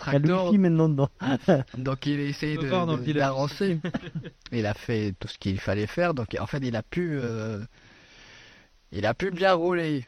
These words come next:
Speaker 2: Sans, il s'est, il a eu un peu de panne, un peu, euh, sur, euh, sur une épreuve, mais, euh,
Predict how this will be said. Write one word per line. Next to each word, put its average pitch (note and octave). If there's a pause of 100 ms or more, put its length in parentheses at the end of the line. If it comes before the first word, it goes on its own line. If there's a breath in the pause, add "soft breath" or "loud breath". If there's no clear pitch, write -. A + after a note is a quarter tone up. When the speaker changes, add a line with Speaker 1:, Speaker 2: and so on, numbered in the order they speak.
Speaker 2:
Sans, A2+
il A2
s'est, -
il A2
a A#2
eu C3
un C3
peu C#3
de -
panne, F#3
un E3
peu, F#3
euh, C#3+
sur, C3+
euh, B2+
sur B2+
une C3+
épreuve, F3
mais, G#2
euh, G#2